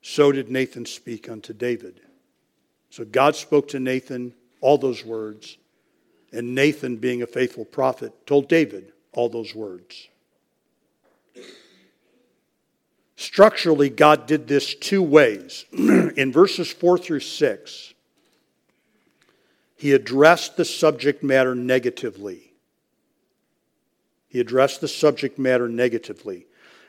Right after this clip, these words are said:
And in fact, folks, the grammar in the Hebrew is particularly emphatic that it isn't building a house that is a problem.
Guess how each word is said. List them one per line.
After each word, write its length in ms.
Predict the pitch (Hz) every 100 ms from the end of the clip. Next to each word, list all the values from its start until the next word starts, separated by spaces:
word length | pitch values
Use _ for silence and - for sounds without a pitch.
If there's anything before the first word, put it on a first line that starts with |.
| -
And 140 | 143
in 80 | 139
fact, 380 | - 180 185 -
folks, 320 | 143 127 -
the 120 | 139
grammar 560 | 117 127 156 180 165 131
in 120 | 131
the 100 | 127
Hebrew 460 | - 170 135 131 123
is 200 | 123 -
particularly 840 | 123 - - - 175 139 127 120
emphatic 760 | 117 110 - 131 120 101 - _ _ _ - _ _
that 180 | 131 139
it 120 | 139
isn't 540 | 160 190 208 202 _ 165
building 380 | 175 165 156
a 60 | 131
house 440 | - - 151 156 -
that 140 | 123
is 180 | 120 127
a 40 |
problem. 480 | - 127 117 92